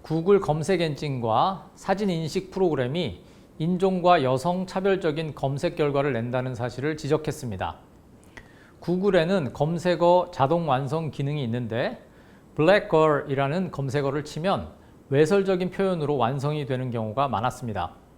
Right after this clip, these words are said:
사진 인식 기능에서 흑인 여성의 얼굴을 고릴라로 표시한 경우도 제시했는데 이것은 이제 꽤 유명한 사례가 되었습니다.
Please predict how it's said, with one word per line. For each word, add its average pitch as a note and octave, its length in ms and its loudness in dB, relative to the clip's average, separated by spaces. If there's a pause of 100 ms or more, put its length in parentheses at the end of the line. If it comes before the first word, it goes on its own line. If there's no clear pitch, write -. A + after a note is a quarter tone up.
(800)
사진 G#3 320 4
인식 F3+ 360 -2
기능에서 F#3 840 0
흑인 A3+ 320 0
여성의 D#3+ 320 0
얼굴을 B2 720 0
고릴라로 F3 640 4
표시한 D#3 480 -2
경우도 B2 380 -6
제시했는데 A#2+ 840 -2 (320)
이것은 F3+ 320 0
이제 D3 640 0
꽤 E3+ 140 0
유명한 E3 420 0
사례가 D3 340 0
되었습니다. A#2 560 -4